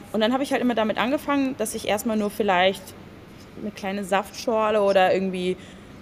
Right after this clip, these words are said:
eine Fanta oder, ähm, einfach ein Fruchtquetschi oder irgendwie eine Banane irgendwie so vom Training, weil das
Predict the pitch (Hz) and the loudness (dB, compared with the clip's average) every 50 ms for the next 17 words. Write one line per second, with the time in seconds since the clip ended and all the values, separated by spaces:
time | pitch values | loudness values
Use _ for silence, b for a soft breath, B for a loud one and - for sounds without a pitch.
0 | - - - - 226 220 208 - 233 220 233 247 233 254 226 220 214 208 202 190 | -18 -8 -2 0 0 2 2 2 2 4 2 2 2 2 4 6 6 6 6 6
1 | 190 196 190 185 180 - - - - 196 190 185 185 185 185 180 - 220 214 262 | 6 6 4 4 4 2 2 4 6 6 8 8 8 6 4 2 0 2 2 2
2 | 262 254 - - 339 339 - - - - 226 214 - - - 202 196 185 185 196 | 2 2 0 0 -2 -2 -2 -4 -2 -2 -2 -2 -2 -4 -2 0 2 4 6 6
3 | 196 190 214 220 226 220 226 - 202 196 196 185 190 220 247 247 214 196 208 202 | 6 6 6 2 2 0 0 2 2 2 2 2 2 4 4 4 2 2 2 0
4 | 190 185 190 - - 185 190 - - 240 247 240 220 196 190 190 190 190 - | 0 -2 -2 -2 -2 -4 -4 -2 0 0 0 2 4 4 4 4 4 2 0